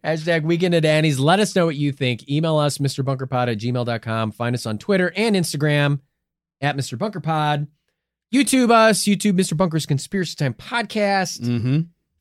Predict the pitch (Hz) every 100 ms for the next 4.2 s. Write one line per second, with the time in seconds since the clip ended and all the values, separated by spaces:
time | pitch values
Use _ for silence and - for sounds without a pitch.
0 | _ 240 269 302 247 - 226 226 - 247
1 | 277 - 247 190 165 175 196 202 165 208
2 | 254 240 247 208 196 196 190 160 143 139
3 | 214 302 - 170 - 139 127 - 107 92
4 | 85